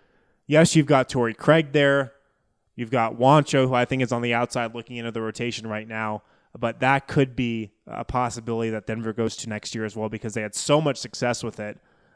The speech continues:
last season with that second unit. But I think Beasley will demand a lot of minutes. And from what I've heard, the Nuggets will have an open competition at small forward at training camp and into the preseason next year. And Malik Beasley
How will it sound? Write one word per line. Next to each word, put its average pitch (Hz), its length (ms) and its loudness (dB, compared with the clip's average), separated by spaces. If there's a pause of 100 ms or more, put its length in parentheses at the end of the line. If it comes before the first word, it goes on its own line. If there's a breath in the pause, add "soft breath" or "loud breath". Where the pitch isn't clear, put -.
last 117 360 -2
season 110 260 -10
with 107 140 -6
that 110 220 -6
second 107 360 -8
unit. 107 280 -10 (120)
But 107 260 -4 (420 soft breath)
I - 300 -4
think 185 220 2
Beasley 165 300 2
will 156 120 4
demand 143 340 0
a 139 40 6
lot 139 180 8
of 131 40 0
minutes. 139 460 0 (460)
And 131 480 2 (200)
from 143 320 4
what 139 160 8
I've 202 280 10
heard, 135 340 0 (100)
the 131 100 0
Nuggets 190 360 6
will 151 140 2
have 156 220 4
an 139 120 2
open 147 240 2
competition 139 1000 -2
at 127 220 -2
small 147 260 2
forward 131 500 0 (100)
at 131 200 2
training 139 340 0
camp 127 280 -2
and 123 80 0
into 127 220 0
the 117 60 -2
preseason 123 480 -6
next 113 320 -6
year. 107 200 -10 (380)
And 143 160 -2
Malik 143 280 0
Beasley 151 520 -2